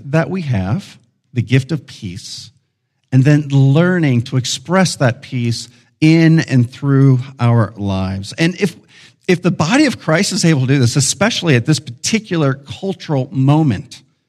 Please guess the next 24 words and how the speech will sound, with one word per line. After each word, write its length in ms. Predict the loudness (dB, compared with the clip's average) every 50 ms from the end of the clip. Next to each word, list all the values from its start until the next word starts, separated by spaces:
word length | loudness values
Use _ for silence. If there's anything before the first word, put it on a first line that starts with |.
| _ _ _ _ _ _ _ _ _ _ _ _ _ _
it'll 220 | 2 4 4 4 2
be 120 | 2 2
stark. 600 | 2 0 -2 -4 -2 -2 -2 -2 -2 -4 -8 -14 -20 -20 -20 -20 _ _ _ _ _ _ _ _ _ _ _ _ _ _ _ _ _ _ _ _ _ _ _
It'll 240 | 2 2 4 4 2
shine 680 | 2 0 -2 -2 -2 -2 -2 0 0 0 -2 -2 -6 -10 -4
like 320 | 0 2 2 2 2 0
light 540 | 0 2 2 2 2 0 -4 -8 -10 -12 -12 -12 _ _ _ _ _ _
in 420 | 2 4 4 4 4 2 0 -4 -4
the 100 | -4 -4
darkness. 800 | -2 -2 -4 -4 -6 -10 -14 -18 -16 -14 -16 -16 -16 -18 -20 _ _ _ _ _ _ _ _ _ _ _ _ _ _ _ _
Would 160 | 2 2 2 2
you 100 | 0 -2
stand 640 | -2 -2 -2 0 0 2 2 2 2 0 -2 -4
for 260 | -6 -12 -6 -4 -2
the 100 | -2 0
reading 440 | -2 0 2 2 4 4 4 4 4
of 120 | 2 2
God's 320 | 2 0 0 2 0 0 -2
word? 360 | -6 -6 -4 -4 -4 -4 -4
We're 160 | -4 -4 -2
in 100 | -2 -4
Colossians 640 | -4 -4 -4 -2 0 0 -2 -2 -2 -2 -4 -4 -2
chapter 320 | -2 -2 -2 -2 -2 -6
three, 540 | -8 -8 -10 -4 0 2 2 4 2 2 0